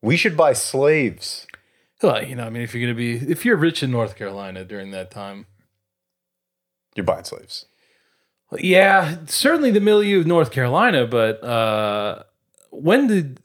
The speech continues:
Speaker 2: when did Britain ban slaves? I think it might have been by eighteen eleven.
Speaker 1: Yeah, I
Speaker 2: I know they
Speaker 1: believe
Speaker 2: were ahead of, okay, eighteen thirty-three. So
Speaker 1: ahead of us, but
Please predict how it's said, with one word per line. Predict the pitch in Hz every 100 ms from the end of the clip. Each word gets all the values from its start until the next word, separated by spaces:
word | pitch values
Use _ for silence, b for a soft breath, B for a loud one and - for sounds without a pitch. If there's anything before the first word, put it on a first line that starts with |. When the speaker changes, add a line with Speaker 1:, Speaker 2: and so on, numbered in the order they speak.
| -
Speaker 2:
when | 120 170 202
did | 156 117
Britain | 147 127 104
ban | 110 107 107
slaves? | 101 - 110 90 - - -
I | 135
think | 202 240
it | 123
might | 110 131 113
have | 95
been | 107 90 82
by | 95
eighteen | 90 90 - 95
eleven. | 82 78 - - _ _ B B B B B B B B B B B B B _ _
Speaker 1:
Yeah, | 139 151 165 175 190 202 160 101 85
I | 67 -
Speaker 2:
I | 123
know | 208 214
they | -
Speaker 1:
believe | 156 143 131 120 113 101
Speaker 2:
were |
ahead | 104 123
of, | 104
okay, | 104 147 - 117
eighteen | 131 160 156 135
thirty-three. | 117 110 98 - - -
So | - 120 131
Speaker 1:
ahead | 170 160
of |
us, | 135 123 -
but | 151